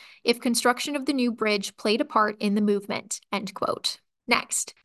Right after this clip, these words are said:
the Beers and Saint John Company Coach Inn was transported along Highway six in West Liberty Monday. Portions of Highway six were closed in both directions,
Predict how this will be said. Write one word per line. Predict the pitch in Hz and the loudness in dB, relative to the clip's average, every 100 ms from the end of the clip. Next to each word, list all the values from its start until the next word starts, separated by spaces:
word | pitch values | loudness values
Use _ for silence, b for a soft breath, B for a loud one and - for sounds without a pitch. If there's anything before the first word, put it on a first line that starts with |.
| - | 4
the | 233 | 4
Beers | 226 247 247 247 | 8 8 8 6
and | - 214 202 | 2 0 2
Saint | - 247 247 | 2 2 4
John | 220 208 214 | 2 2 -2
Company | 240 220 208 | -6 -4 -6
Coach | 202 220 214 - | -2 0 0 2
Inn | 214 214 | 4 4
was | 208 196 | 4 0
transported | - 247 330 - - 208 208 202 | 2 4 4 0 0 2 2 2
along | 208 202 202 | 2 2 0
Highway | 202 220 254 269 262 | 2 4 4 4 2
six | - 226 214 - | 2 2 0 -2
in | 220 202 | -2 2
West | 208 226 240 | 2 2 0
Liberty | 220 208 208 208 | -2 0 0 2
Monday. | 202 196 196 196 113 - _ b b _ | 2 2 2 2 0 -2 _ b b _
Portions | 247 233 240 214 | 4 4 4 2
of | |
Highway | 208 214 208 208 | 4 2 4 2
six | 208 226 - - | 2 0 0 -6
were | |
closed | 214 - 220 226 | -6 2 4 4
in | 226 208 | 4 4
both | 208 208 | 4 2
directions, | - 208 220 - 226 214 | 0 2 2 2 2 2